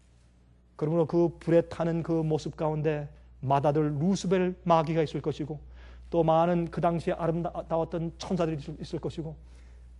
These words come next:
참 이 땅에 태어난 가치 있는 인간들이 다, 아기들이 죽어가는데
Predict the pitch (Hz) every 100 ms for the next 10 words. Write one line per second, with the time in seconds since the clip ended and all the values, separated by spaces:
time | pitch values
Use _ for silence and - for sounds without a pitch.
0 | - - - 196 190 170 196 214 - 185
1 | 165 - 175 180 170 170 165 160 165 160
2 | 156 - - - - 170 - 214 208 202
3 | 185 180 180 175 185 175 - - - 170
4 | 170 175 202 135 120 113 113 113